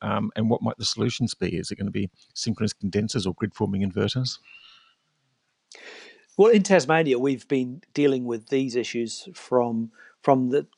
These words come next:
Speaker 2: from when Basslink started. So when we were on constrained import,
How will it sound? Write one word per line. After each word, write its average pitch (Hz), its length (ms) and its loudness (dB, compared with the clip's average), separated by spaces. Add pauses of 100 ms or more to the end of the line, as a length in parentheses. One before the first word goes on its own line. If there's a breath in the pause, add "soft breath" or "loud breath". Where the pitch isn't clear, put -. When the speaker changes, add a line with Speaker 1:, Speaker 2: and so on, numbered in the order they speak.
(260)
Speaker 2:
from 135 240 2
when 131 200 2
Basslink 117 400 0
started. 120 460 -2
So - 160 -2
when 147 220 2
we - 20 0
were 120 160 2
on 120 140 0
constrained 117 560 -2
import, 120 420 -4